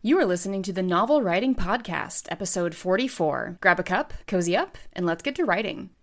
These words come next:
Today's episode is the fortieth of sixty daily episodes that pair with the videos of Haley's sixty-day novel writing challenge.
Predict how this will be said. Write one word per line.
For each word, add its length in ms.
Today's 280
episode 500
is 180
the 80
fortieth 680
of 80
sixty 480
daily 340
episodes 520
that 160
pair 180
with 140
the 80
videos 440
of 100
Haley's 520
sixty-day 720
novel 300
writing 260
challenge. 580